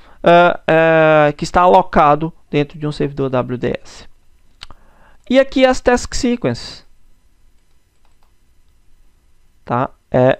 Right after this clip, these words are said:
a minha sequência de tarefas que serão executadas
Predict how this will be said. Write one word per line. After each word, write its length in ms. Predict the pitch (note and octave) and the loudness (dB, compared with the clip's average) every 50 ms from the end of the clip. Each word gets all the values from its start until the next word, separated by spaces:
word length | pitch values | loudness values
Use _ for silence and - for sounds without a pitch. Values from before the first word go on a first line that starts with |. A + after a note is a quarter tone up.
| - | -2
a 120 | - C#3 C3 | -4 -2 -2
minha 200 | C#3 D3 D3+ D3 | -2 -4 -4 -4
sequência 600 | - - D3+ - - D3 D3 D#3+ - - E3 D3+ | -2 -2 -4 -4 -2 -6 -6 -4 -4 -4 -4 -4
de 120 | D#3 D3+ | -4 -6
tarefas 720 | - - D#3 D3+ C#3 C#3 D3 C#3+ - D3 C#3+ - - - - _ - - - - - - - - | -2 0 2 2 4 2 0 0 -2 -8 -10 -10 -12 -20 -20 _ -20 -20 -20 -20 -20 -20 -20 -20
que 60 | - | -12
serão 380 | - - D3 D3 D3 D3 D3 D3+ | -6 -2 -2 0 0 0 -2 -2
executadas 920 | D3 C#3+ D3 D3+ - - - - D3 C#3+ D3 D3 D3 D3 C#3+ - - | -2 -2 -4 -6 -6 -8 -4 0 2 2 2 2 2 0 -2 -2 -8